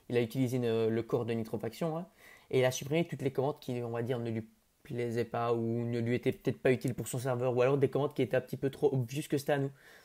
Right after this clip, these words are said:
Donc bien sûr, il a mon H D V, hein, pour pas, pour pas, pour pas changer, hein. Il a, il a tout à nous de toute façon. Mais, euh,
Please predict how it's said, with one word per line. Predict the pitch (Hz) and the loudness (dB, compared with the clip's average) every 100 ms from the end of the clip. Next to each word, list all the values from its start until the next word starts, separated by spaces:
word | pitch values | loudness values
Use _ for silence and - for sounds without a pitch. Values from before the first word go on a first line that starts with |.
| _ | _
Donc | 135 120 | 0 4
bien | 127 | 4
sûr, | 135 | 4
il | 123 | 2
a | 113 | 2
mon | 110 | 0
H | 113 110 | -2 -2
D | 117 | -2
V, | 117 143 | 0 -2
hein, | 127 - - - - - - _ - | -4 -12 -20 -20 -20 -20 -20 _ -20
pour | - | -16
pas, | - 113 113 107 - - | -6 -2 0 -2 -6 -10
pour | - _ | -16 _
pas, | - - - - | -14 -12 -16 -20
pour | - | -14
pas | 123 | -14
changer, | - 117 131 | -8 -6 -6
hein. | 117 120 131 | -6 -10 -12
Il | 135 | -10
a, | - - - - | -8 -10 -14 -20
il | |
a | - | -18
tout | - 123 | -8 -6
à | |
nous | 131 | -6
de | |
toute | 131 | -6
façon. | 131 - 131 - - - _ _ _ _ _ - | -10 -10 -12 -14 -20 -20 _ _ _ _ _ -10
Mais, | - 120 117 | -6 -4 -4
euh, | 117 117 | -4 -6